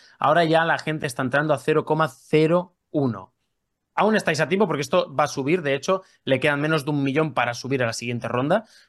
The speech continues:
Que lo sepáis, la inversión mínima es ochenta y cinco dólares, tiene un montón de redes en las cuales puedes y así ya tienes, pues, su token. Eh, desde aquí, desde el podcast, avisaremos cuando llegue el momento que lo liberen.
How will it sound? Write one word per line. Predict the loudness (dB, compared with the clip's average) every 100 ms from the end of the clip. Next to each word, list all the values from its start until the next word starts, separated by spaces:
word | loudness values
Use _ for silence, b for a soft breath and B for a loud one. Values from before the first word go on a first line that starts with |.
| _
Que | -4 -4
lo |
sepáis, | -2 0 0 2
la | 0
inversión | 0 -2 0 2
mínima | 4 4 0
es |
ochenta | -2 -6 -4
y | 0
cinco | 0 2 4
dólares, | 4 4 2
tiene | 0 -2
un | -2
montón | -4 -2 0
de | 2
redes | 0 -2 -6
en |
las | -10 -2
cuales | -2 -2
puedes | 2 4 4 0 B B
y | 2 4
así | 4 2 -4
ya | 0 -2
tienes, | 0 -2 -4
pues, | -10 -10
su | -10
token. | -10 -4 -4 -4 B B B B
Eh, | 0 2 4 2 4 4 2 0
desde | 0 0
aquí, | 0 0
desde | 2
el | 0
podcast, | 0 -2 -2 -2
avisaremos | -4 -2 0 -2
cuando | -4 -8 -6
llegue | 0 2
el | 4
momento | 4 2 0
que | 0
lo | 0
liberen. | 2 2 2 0 -8